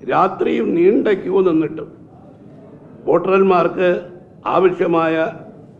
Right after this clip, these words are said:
വെളിച്ചം അവിടെ കൊടുത്തില്ല. ഈ കഠിനമായ ചൂടിൽ നേരത്തെ ഇലക്ഷൻ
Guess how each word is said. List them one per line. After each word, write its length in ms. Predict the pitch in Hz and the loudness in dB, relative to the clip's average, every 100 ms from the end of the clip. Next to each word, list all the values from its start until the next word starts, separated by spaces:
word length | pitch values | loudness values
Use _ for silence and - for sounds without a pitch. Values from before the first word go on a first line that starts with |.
| 113 | -6
വെളിച്ചം 380 | - - - 147 120 - - 143 | -4 -4 -4 -4 -8 -12 -14 -10
അവിടെ 160 | 151 147 | -8 -6
കൊടുത്തില്ല. 380 | 151 139 143 156 - - - - - - - - 175 | -6 -6 -8 -8 -8 -12 -20 -20 -20 -20 -20 -12 -10
ഈ 40 | 185 | -8
കഠിനമായ 520 | 143 165 202 190 190 190 - | -6 -2 -2 0 0 0 -2
ചൂടിൽ 260 | 170 175 170 143 | -4 -4 -2 -2
നേരത്തെ 320 | 160 160 165 156 | -4 -4 -4 -4
ഇലക്ഷൻ 320 | 147 - | -4 -8